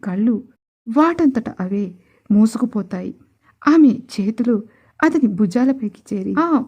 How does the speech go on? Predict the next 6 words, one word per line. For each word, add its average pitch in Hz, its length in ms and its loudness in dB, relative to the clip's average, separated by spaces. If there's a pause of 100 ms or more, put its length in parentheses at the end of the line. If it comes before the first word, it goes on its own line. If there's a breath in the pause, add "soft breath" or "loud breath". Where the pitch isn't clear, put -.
(120)
ముద్దులో 233 540 2
తను 302 380 0
కూడా 202 360 -4 (260)
భాగస్వామి 254 760 0 (380)
అవుతుంది. 196 580 -4 (680)
అక్కడ 330 360 0